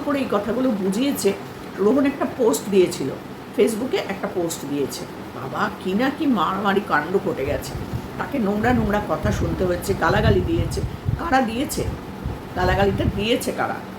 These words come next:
আমার কাছে সেটা বড় প্রশ্ন, যে গালাগালিটা দিয়েছে কারা? তারা কি মানুষ? তারা কি মানুষ? আমি তো জানি না। তারা কোথায় বাস করে? কোথায় বাস করে তারা? এইখানেই বাস করে, এই বা-, ইন্ডিয়াতেই বাস করে,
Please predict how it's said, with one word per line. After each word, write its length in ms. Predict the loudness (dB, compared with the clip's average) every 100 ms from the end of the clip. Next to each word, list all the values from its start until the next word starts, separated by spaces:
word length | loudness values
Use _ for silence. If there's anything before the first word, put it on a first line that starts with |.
| -6
আমার 200 | -2 -2
কাছে 220 | -2 -4
সেটা 280 | -4 -2 -2
বড় 360 | -2 0 2 2 -2
প্রশ্ন, 380 | -4 -4 -6 -6
যে 80 | 0
গালাগালিটা 480 | 2 2 2 0 -2 -2
দিয়েছে 360 | -2 -2 -4 -4
কারা? 260 | 0 2 2 0 -2 -2 -4 -4 -4
তারা 180 | 0 2
কি 140 | 2 2
মানুষ? 400 | 4 4 2 -2 -6 -12 -14 -14 -14 -14 -12 0
তারা 200 | 4 4
কি 160 | 2
মানুষ? 340 | 2 2 2 0 -6 -10 -12 -10 -4
আমি 120 | -2
তো 80 | 2
জানি 280 | 4 2 0
না। 120 | -2 0
তারা 140 | 0
কোথায় 340 | 0 -2 0 4
বাস 180 | 4 2
করে? 180 | 0 0 0 -2 -2 -4 -6 -8
কোথায় 360 | -6 -4 2 2
বাস 160 | 4 2
করে 140 | 0 -2 -2
তারা? 160 | -2 -2 -6 -10 -12 -12 -4
এইখানেই 400 | -2 0 2 2
বাস 220 | 2 0
করে, 220 | 0 -2 -2 -6 -12 -12 -6
এই 260 | 2 4 4
বা-, 140 | 4 0
ইন্ডিয়াতেই 500 | 2 2 4 2 0
বাস 240 | 0 0 0
করে, 180 | -4 -4